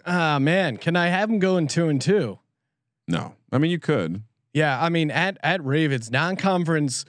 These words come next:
Speaker 1: road game on the other side of the country. Oh man, I, I'm gonna go one and three.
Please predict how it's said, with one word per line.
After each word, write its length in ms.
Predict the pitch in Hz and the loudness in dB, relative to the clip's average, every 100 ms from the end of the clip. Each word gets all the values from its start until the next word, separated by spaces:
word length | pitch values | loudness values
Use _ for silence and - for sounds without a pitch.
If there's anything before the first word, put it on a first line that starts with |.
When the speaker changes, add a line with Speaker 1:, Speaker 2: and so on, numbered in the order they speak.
| _ _ _ _ _ - | _ _ _ _ _ 0
Speaker 1:
road 340 | 160 202 214 | 2 4 2
game 300 | 165 170 160 | 0 0 2
on 160 | 156 165 | 2 2
the 100 | 160 | 2
other 260 | 165 208 202 | 2 0 0
side 320 | - 180 170 | 2 2 2
of 60 | |
the 80 | 143 | -2
country. 960 | - - 180 208 190 - 143 127 120 127 - | -6 -2 2 2 0 0 0 2 0 -4 -6
Oh 280 | 147 151 120 | -2 0 0
man, 500 | 113 135 131 104 98 | 2 2 0 -2 -6
I, 260 | - 170 160 | -2 0 0
I'm 120 | 202 | 2
gonna 140 | 269 262 | 2 2
go 120 | 233 | 2
one 200 | 208 208 | 2 2
and 100 | 202 | 0
three. 300 | 196 226 151 | 2 0 0